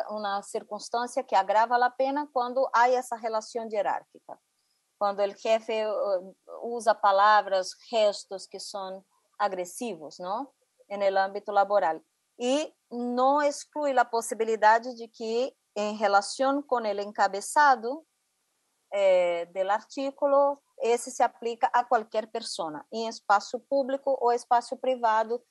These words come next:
en relaciones horizontales, relaciones con desconocidos,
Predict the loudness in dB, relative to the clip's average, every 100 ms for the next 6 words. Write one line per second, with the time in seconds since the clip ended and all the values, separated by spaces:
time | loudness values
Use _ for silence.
0 | _ -8 -6 0 2 2 -2 -6 -4 -2
1 | -2 -2 -4 -6 -6 2 4 4 2 -6
2 | -10 -4 -4 -4 -6 -10 -10 -10 -8 -8
3 | -10 -8 -8 -10 -12 -8 -8 -8 -12 -18